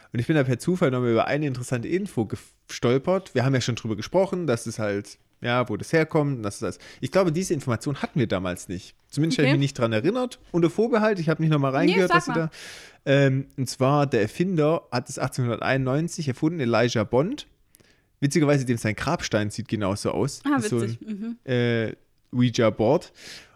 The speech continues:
Speaker 1: Und das Recht und das Patent hat ein Jahr später William Fuld gekauft, achtzehnhundertzweiundneunzig, und der ist damit unfassbar reich geworden.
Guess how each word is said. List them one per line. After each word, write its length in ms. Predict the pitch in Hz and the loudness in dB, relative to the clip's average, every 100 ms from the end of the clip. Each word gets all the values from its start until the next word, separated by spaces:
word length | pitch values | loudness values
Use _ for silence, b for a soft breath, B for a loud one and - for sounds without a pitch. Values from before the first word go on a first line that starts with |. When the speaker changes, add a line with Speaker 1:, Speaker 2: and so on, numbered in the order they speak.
| B | B
Speaker 1:
Und 160 | 139 | 0
das 180 | 120 - | 0 0
Recht 300 | 147 196 - | 2 2 0
und 140 | 135 117 | -4 -4
das 100 | - | -4
Patent 480 | 123 - 160 185 | -4 0 0 0
hat 240 | 156 131 - | -2 -2 0
ein 180 | 151 180 | 0 2
Jahr 140 | 147 | 2
später 560 | - - 160 156 123 120 | 0 2 2 2 2 4
William 380 | 147 143 110 | 4 2 0
Fuld 520 | 107 - 165 143 113 - _ | -4 0 4 4 0 -14 _
gekauft, 760 | 117 - 151 127 139 - - _ _ | -8 0 2 4 2 -2 -18 _ _
achtzehnhundertzweiundneunzig, 1000 | 95 113 131 117 110 107 135 143 127 120 | -6 -6 -6 -2 0 2 2 0 -2 -2
und 60 | 117 | 0
der 80 | |
ist 120 | 120 135 | 0 -2
damit 160 | 123 | -4
unfassbar 460 | - 139 131 - 110 | -4 -2 -4 -4 -4
reich 160 | 101 | -4
geworden. 380 | - 69 57 - | -4 -6 -8 -10